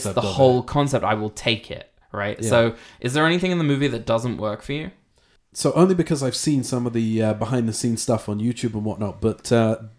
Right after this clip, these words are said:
Speaker 1: certain, um, aspects of the way Vigo is realized,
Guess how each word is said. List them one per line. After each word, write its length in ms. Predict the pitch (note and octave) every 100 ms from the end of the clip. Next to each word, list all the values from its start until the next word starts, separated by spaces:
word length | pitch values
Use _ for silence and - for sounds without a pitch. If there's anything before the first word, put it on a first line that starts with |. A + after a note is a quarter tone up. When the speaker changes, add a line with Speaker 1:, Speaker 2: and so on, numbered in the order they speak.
| _
Speaker 1:
certain, 760 | - - D#3+ F3+ G3 E3 D3 C3 - -
um, 400 | A#2 A2+ A2 A2 -
aspects 520 | C3 - A#2+ - - -
of 200 | G#2 G2+
the 400 | A2 G#2 G#2 G2+
way 840 | G#2 G2 G#2+ B2 C#3 C#3+ C#3 B2+ - _ _ _ _
Vigo 840 | A2 G#2+ A#2+ C#3 A2 G2 G2+ F#2+ - -
is 480 | A2 G#2 G2 - F#2+
realized, 920 | G2+ A#2+ A#2+ G2+ D#2+ E2+ D#2+ -